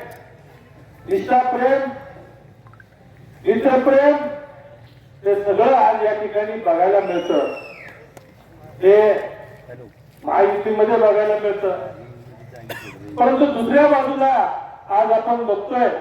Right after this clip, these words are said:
आज आता मिटतोय त्यांचं माझं का मिटत नाही अजून काय माहित नाही, दुपारी तीन वाजेपर्यंत जे काय होईल ते होईल, पण आज सगळं तुमच्या समोरच आहे. एका बाजूला विकास आहे आणि एका बाजूला,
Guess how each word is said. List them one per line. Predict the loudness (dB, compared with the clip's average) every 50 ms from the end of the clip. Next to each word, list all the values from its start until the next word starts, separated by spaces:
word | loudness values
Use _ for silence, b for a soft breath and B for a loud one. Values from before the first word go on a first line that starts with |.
| -10 -14 -16 -18 -20 -20 -20 -20 -20 -20 -20 -20 -18 -10 -4
आज | -2 0 0 0
आता | 2 2 2
मिटतोय | 2 2 0 -2 -2 -4 -6 -4 -2 0 2 2 2 0
त्यांचं | 0 -2 -4 -4 -4 -2 2
माझं | 2 2 4 4 4 2 2 2 2
का | 2 2 2
मिटत | 2 -2 -4 -6 -6 -6 -2
नाही | 0 0
अजून | 0 0 0 -4 -2 0
काय | 0 0
माहित | 0 -2 -2 -4 -4 -4 -4
नाही, | -4 -4 -4 -6 -8 -12 -14 -14 -14 -10 -10
दुपारी | -8 -4 -2 -2 0 0 -2 -4 -6
तीन | -8 -6 -2
वाजेपर्यंत | 0 0 0 0 -2 -2 -4 -4 -4 -4 -8 -12 -16 -14 -14 -14 -14 -12 -14 -16 -18 -18 -20 -20 -18 -16 -16 -16 -16 -16 -16 -18 -18 -18 -20 -20 -20 -20 -20 -18 -18 -18 -8 -2
जे | 0 2 4
काय | 4 4 4 2 2
होईल | 2 0 0 0 0 0
ते |
होईल, | 2 2 2 2 0 0 -4 -6 -8 -14 -18 -20 -20 -20 -20 -12 -8 -6
पण | -6 -4
आज | -2 0 2 2 0 0 -4
सगळं | -4 -4 -2 0 2 4 4 2 2 -2 -8 -14 -16 -12 -12
तुमच्या | -12 -10 -4 0 2 2
समोरच | 2 2 -2 0 0 2 4 2 2 4 4
आहे. | 2 2 2 -2 -6 -10 -14 -18 -20 -20 -20 -20 -20 -20 -20 -20 -20 -20 -20 -20 -20 -20 -12 -4 -2 0
एका | 2 2 2 4
बाजूला | 4 2 2 2 2 2 2 2
विकास | 0 0 0 0 0 2 2 2
आहे | 2 2 2 0 0 -4 -8 -12 -16 -18 -20 -20 -20 -20 -20 -20 -20 -20 -20 -20 -20 -20 -20 -20 -20 -20 -20 -20 -8 -6 -4
आणि | 0 4 4
एका | 4 6 6 6 6
बाजूला, | 6 6 4 2 2 2 4 4